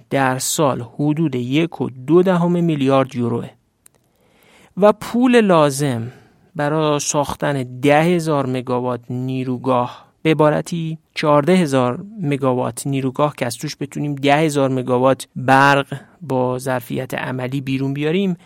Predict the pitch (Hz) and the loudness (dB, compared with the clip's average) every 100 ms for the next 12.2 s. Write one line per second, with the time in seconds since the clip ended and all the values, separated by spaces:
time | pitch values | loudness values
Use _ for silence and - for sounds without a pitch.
0 | _ _ - - 208 226 - 185 - 147 | _ _ -10 0 2 2 -2 -4 -2 -4
1 | 165 175 170 170 165 147 131 135 135 135 | -2 -2 -2 -2 -2 -4 -2 0 0 -4
2 | 127 127 139 151 185 156 147 139 139 156 | -4 -2 -2 -4 -4 -4 -4 -8 -6 -6
3 | 151 - - 139 165 - - 147 143 143 | -6 -8 -4 -2 -2 -6 -10 -2 -2 -2
4 | 135 135 147 147 143 127 131 139 120 117 | -2 -2 -2 -2 -4 -6 -4 -4 -4 -8
5 | - 160 160 147 139 135 127 123 131 156 | -4 -2 0 -2 -2 0 2 0 0 -2
6 | 160 - 147 143 147 143 139 135 135 135 | -4 -4 -4 -4 -4 -4 -2 -2 -2 -4
7 | 139 123 117 - - - _ _ _ _ | -4 -4 -6 -8 -10 -12 _ _ _ _
8 | 190 202 240 190 180 190 185 170 185 196 | 4 6 4 2 2 0 0 -2 -2 -2
9 | 185 185 170 143 123 117 - 180 190 - | 0 0 -2 -2 -2 -4 0 4 4 2
10 | - - - - _ - - 208 220 220 | -4 -6 -12 -20 _ -4 8 10 10 4
11 | 214 190 196 190 180 160 135 123 113 - | 2 0 -2 -2 0 0 0 -4 -10 -10
12 | - | -12